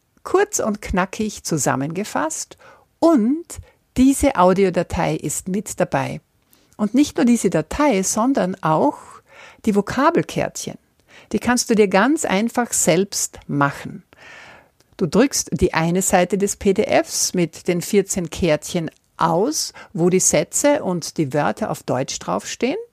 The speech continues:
Dann nimmst du dieses selbe Blatt Papier, vielleicht nimmst du ein etwas stärkeres, gibst es noch einmal in den Drucker und druckst auf der anderen Seite dann die englischen Übersetzungen, äh, die englischen richtigen Wörter, die du da dann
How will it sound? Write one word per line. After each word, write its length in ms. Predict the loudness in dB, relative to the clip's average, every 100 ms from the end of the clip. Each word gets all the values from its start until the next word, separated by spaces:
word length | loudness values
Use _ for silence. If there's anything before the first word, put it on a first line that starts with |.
| _ _ _ -20 -20 -20 -20 -20 _
Dann 240 | 4 6
nimmst 420 | 6 6 4 0 -4
du 100 | -2
dieses 360 | -2 -2 0
selbe 340 | 2 2 2 0
Blatt 440 | -2 2 2 2
Papier, 360 | -4 -2 -2 0
vielleicht 460 | 0 -2 -2 0
nimmst 240 | 0 0 0
du 120 | 0
ein 200 | 0 0
etwas 420 | -2 -2 -4 -4
stärkeres, 840 | -2 0 -2 -2 -2 -2 -2 -2
gibst 260 | 0 0 -2
es 100 | 0
noch 180 | 2 2
einmal 220 | 0 0
in 80 | 0
den 140 | -2
Drucker 520 | 0 0 2 2 2 -2
und 440 | 0 0 0 -4 -2
druckst 300 | -2 0 -2
auf 140 | -2
der 160 | -4 -2
anderen 380 | 0 2 2 2
Seite 360 | 2 0 0
dann 200 | 0 -2
die 140 | -2 -4 0
englischen 760 | 2 4 2 0 0 0 -2 -6 -16 -20 -20 -20 _
Übersetzungen, 1000 | 2 2 4 2 2 0 2 0 0 -2 0
äh, 200 | 2 2
die 200 | 0 0
englischen 720 | 0 2 0 -2 -2 -2 -2
richtigen 840 | -4 2 2 2 -2 0 0 2
Wörter, 500 | 6 6 4 4 4
die 200 | 4 2
du 120 | 2
da 260 | 2 2 2
dann 300 | 0 -2 -4